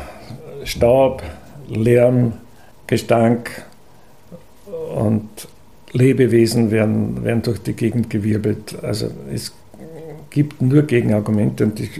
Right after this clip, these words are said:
Dafürargument, was von den Firmen vorgebracht wird, dass es einfach, einfach ist, mit dem Laubbläser sauber zu machen, ja. Und die Frage ist, ob man das alles, was man sauber macht, ob man die Wiese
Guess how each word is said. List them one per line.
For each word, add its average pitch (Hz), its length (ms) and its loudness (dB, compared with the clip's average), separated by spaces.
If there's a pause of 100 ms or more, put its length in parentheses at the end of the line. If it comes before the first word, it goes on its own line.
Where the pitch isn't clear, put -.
(240)
Dafürargument, 113 960 2
was 110 200 -2
von 117 140 -2
den 110 140 0
Firmen 131 300 -2
vorgebracht 123 600 -2
wird, 135 220 0 (720)
dass - 260 -4
es 127 180 -4
einfach, 127 440 -2 (340)
einfach 123 520 -2
ist, 110 200 -6
mit 110 220 -4
dem 110 100 -2
Laubbläser 104 760 -4 (460)
sauber 120 340 -8
zu - 120 -12
machen, 104 400 -12
ja. 113 200 -10
Und - 140 -10
die 107 60 -2
Frage 107 340 -2
ist, 135 320 0 (1000)
ob 120 240 2
man 123 300 2 (580)
das - 340 -2
alles, 117 340 -4
was 107 180 -2
man 107 120 -4
sauber 107 320 -6
macht, 110 380 -6
ob 107 100 -6
man 110 160 0
die 104 160 -4
Wiese 120 380 2